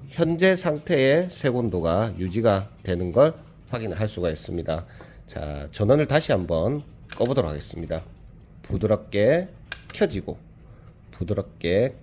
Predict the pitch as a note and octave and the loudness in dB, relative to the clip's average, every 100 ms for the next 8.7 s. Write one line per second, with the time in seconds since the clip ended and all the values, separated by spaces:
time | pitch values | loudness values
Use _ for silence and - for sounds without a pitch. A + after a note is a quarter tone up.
0 | - E3 F3 C#3 F2+ F2 - - F2 F#2 | 0 2 4 2 0 -2 -4 -4 0 0
1 | C#3 C#3+ C3 B2+ G2 F2 A2+ - E2+ D#2+ | -2 -4 -6 -4 -4 -4 -6 -4 -6 -6
2 | - - F2 E2 D#2+ - - - - - | -8 -10 -6 -4 -4 -10 -20 -20 -20 -20
3 | - - - - - - - - - - | -20 -20 -20 -20 -20 -20 -20 -20 -20 -6
4 | D#2+ D#2+ - - E3 A#3+ A#3+ A#3 A3 - | -4 -2 0 2 4 6 6 6 2 2
5 | A#2 C3 - A2+ A#2+ D3+ F3 C3 B2+ D3+ | 4 4 4 0 2 2 4 4 4 -2
6 | - - G2+ E3 F3 G#2+ E2+ E2+ A2+ G2 | -6 -4 2 4 4 2 -2 2 2 2
7 | - - - C3+ F#2 F2+ C#3 D3 G#2 F#2 | -6 -16 -4 -2 0 0 0 0 -2 -2
8 | F2 E2 - E2+ E2 F2 | -2 -4 -6 -4 -2 -2